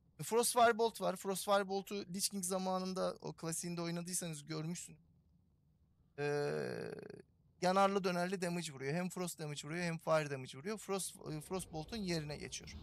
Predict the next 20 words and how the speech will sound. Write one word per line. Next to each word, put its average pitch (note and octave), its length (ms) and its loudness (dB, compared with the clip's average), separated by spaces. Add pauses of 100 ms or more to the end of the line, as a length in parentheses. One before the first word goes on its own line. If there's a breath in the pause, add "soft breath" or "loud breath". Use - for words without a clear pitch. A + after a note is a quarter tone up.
(460)
Şimdi F#3+ 180 -2
ne B3 60 8
yapıyor F3+ 360 6
bu? - 100 -12 (160)
Hem C#4 220 4
ateş C4 360 4
hem A#3+ 180 -2
buz A#3+ 200 -6
damage'ı E3+ 340 0
vuruyor. C#3+ 280 -6 (160)
Burada F#3 200 -4
zaten A3+ 300 4
ateşle A3 440 2
buzu G#3+ 180 -2
aynı G#3+ 200 4
anda G#3+ 200 0
vuracak G3 440 -2
ya. A#2+ 160 -6 (1120)
Yani, D3 300 2 (580)
e, C3+ 400 -2